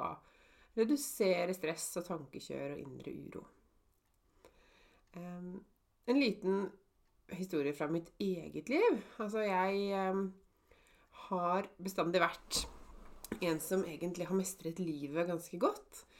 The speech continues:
Eh, jeg har hatt gode venner, jeg har hatt lett for å få venner. Jeg har klart meg bra på skolen. Jeg tok den utdannelsen jeg ønsket meg. Jeg har fått, eh, gode jobber. Eh,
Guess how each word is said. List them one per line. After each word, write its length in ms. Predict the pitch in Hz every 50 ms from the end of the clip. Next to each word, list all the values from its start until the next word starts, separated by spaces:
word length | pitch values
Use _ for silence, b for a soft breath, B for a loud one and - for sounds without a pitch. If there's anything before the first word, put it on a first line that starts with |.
| B B B B B B B
Eh, 400 | 180 180 185 185 185 185 175 -
jeg 300 | 185 180 180 180 185 185 185
har 260 | - 160 156 160 160 160
hatt 180 | 160 160 - 190
gode 220 | 180 170 165 165 175
venner, 240 | 165 160 190 277 415
jeg 80 | 392
har 80 | 302 175
hatt 120 | 175 -
lett 200 | 147 - - - - -
for 140 | - 147 156
å 80 | 156
få 200 | - - - 131 -
venner. 340 | 131 131 151 185 247 349 381 - B B B B B B B B
Jeg 80 | - 208
har 60 | 208
klart 240 | 220 170 156 - - 165
meg 160 | 165 165 160
bra 140 | 160 156 143
på 160 | - - 156
skolen. 400 | - - 226 190 170 202 277 392 - B B B B
Jeg 380 | 269 180 165 175 175 170 175 180
tok 160 | - 170 - -
den 140 | 170 160 139
utdannelsen 460 | 143 - 139 139 147 147 - - 160
jeg 120 | 156 - 165
ønsket 400 | 143 - - - - - 131 -
meg. 240 | 180 202 262 339 381 359 B B B B B B B B -
Jeg 80 | 160
har 160 | - - - - -
fått, 400 | - 151 - - _ _ - -
eh, 400 | 147 143 143 147 143 143 139 139 156 160
gode 240 | 185 160 139 139 139 -
jobber. 560 | 151 139 143 - - 262 349 403 381 277 - - - -
Eh, 340 | - - 170 170 165 160 160